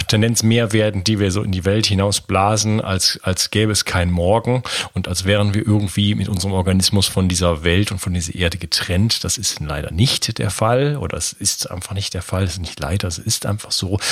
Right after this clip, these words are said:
Das heißt, wir finden das, was wir in die Umwelt hinausblasen, auch genauso in unserem Körper wieder. Das heißt, Gründe gäbe es dafür genug, ähm, ja, diesen, ähm, diesen, seine Zellen zu schützen und die Proteinfaltung wieder auf das höchste Level zu bringen.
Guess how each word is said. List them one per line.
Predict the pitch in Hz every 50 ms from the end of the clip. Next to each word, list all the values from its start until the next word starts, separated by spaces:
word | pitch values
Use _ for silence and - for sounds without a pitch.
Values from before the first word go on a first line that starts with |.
| - - - -
Das | 107 -
heißt, | 104 95 -
wir | 95 90
finden | - 117 107 98 90
das, | 90 104 110 - -
was | 98 92 - -
wir | 101 98 95 - - - - - -
in | 131 143
die | 139 147
Umwelt | - 135 120 117 113 92
hinausblasen, | 98 101 101 101 98 - - 101 95 98 95 90 - -
auch | - 123 131 127 101 -
genauso | - 107 101 107 120 123 117 113 113
in | 101 101
unserem | 98 90 87 87 85
Körper | - - 95 101 120 - 135 127
wieder. | 135 135 139 139 139 135 - - - - - -
Das | - -
heißt, | 117 107 - - 113
Gründe | - 113 113 101 123 156 190 190 151 120
gäbe | 113 110 107 -
es | -
dafür | - 101 - - 104 104 101 - - - 120 98 -
genug, | 104 104 104 104 107 113 131 143 147 - - - - - - - -
ähm, | 120 113 110 107 107 107 104 101 -
ja, | 120 117 90 80 - - - - _ _ _ _ _ _ _ _ _ _ _ _ _ _ _ _ - - - -
diesen, | - 120 95 98 104 98 95 95 95 98 -
ähm, | - 98 92 90 87 85 85 87 85 80 82 98 - - - - - - -
diesen, | - 95 87 87 87 87 85 82 82 80 82 82 85 85 - - 104 110
seine | 113 104 104 101 95
Zellen | - - 113 113 120 123
zu | - - 107
schützen | - - - 139 - - - - 131 123 123 123 131
und | - 104 101 95 95 92 - -
die | 104
Proteinfaltung | - - 107 - - 131 117 107 104 - - 104 98 98 - 104 95 92
wieder | 98 90 -
auf | 92 87 -
das | - 98 - -
höchste | 110 98 - - -
Level | 90 92 113 131 147 -
zu | - - 92
bringen. | - - 85 78 80 82